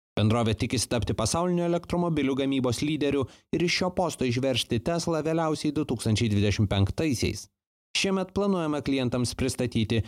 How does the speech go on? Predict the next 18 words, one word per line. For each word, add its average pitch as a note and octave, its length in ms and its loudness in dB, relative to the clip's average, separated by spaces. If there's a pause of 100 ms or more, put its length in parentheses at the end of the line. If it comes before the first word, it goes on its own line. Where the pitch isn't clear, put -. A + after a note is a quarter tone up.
(260)
trečdalį G#2 500 2
milijono G#2 460 2
elektromobilių G2+ 720 2 (420)
ir G3+ 320 0
dar C#3 320 -2
šimtą C3 300 -2
penkiasdešimt A#2+ 600 0
tūkstančių A2 520 0
hibridų. G#2 420 2 (320)
Palyginti, D3+ 540 0 (340)
Tesla E3 320 -2
pernai D3 400 -2
klientams C3 480 -2
pristatė B2+ 540 -2
apie E3+ 120 0
pusę A#2+ 380 0
milijono F2 480 2
elektromobilių. F#2 720 2